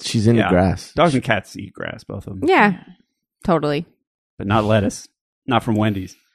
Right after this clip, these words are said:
Speaker 4: Mm-mm.
Speaker 3: Oh, no way. No. She's like, "I know all about that E. coli."
Speaker 4: <laughs> Lee Brunn says, "Making my task list for the day, I always add one easy task so that I can at least scratch something off the list that night."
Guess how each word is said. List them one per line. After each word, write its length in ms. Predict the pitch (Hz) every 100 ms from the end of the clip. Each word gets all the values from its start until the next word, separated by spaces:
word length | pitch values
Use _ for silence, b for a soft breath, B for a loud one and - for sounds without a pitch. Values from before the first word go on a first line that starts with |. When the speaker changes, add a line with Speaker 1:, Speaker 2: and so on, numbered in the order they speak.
| _ 190
Speaker 4:
Mm-mm. 560 | 180 202 180 156 -
Speaker 3:
Oh, 120 | 208
no 180 | 214 175
way. 500 | 180 208 202 135 185 - -
No. 380 | 190 196 190 - _ _ -
She's 200 | - -
like, 120 | 170
"I 80 | 226
know 140 | 320
all 80 | 190
about 200 | 160 156
that 160 | 156 -
E. 120 | 156
coli." 520 | - 151 147 151 185 -
Speaker 4:
<laughs> 960 | 262 - - - - - 359 285 - - - B 330 339 320 311 311 262
Lee 360 | 233 247 269 277
Brunn 520 | 208 220 240 262 139
says, 600 | - - 135 127 156 196
"Making 380 | 214 262 311 311
my 180 | 269 233
task 560 | - 240 240 247 -
list 340 | 175 156 160 -
for 200 | - 170
the 100 | -
day, 340 | 170 147 127
I 160 | 107 143
always 380 | - 175 208 214
add 340 | - 160 160
one 340 | 156 160 170 -
easy 300 | 202 180 175
task 520 | - 147 - 156 -
so 140 | -
that 100 | 160
I 140 | 160 165
can 160 | 180
at 140 | 160 160
least 200 | 185 -
scratch 400 | - 170 170 -
something 460 | - 175 - 156
off 260 | - 147 -
the 120 | 143
list 420 | 151 147 156 - -
that 220 | 117 -
night." 360 | 156 147 -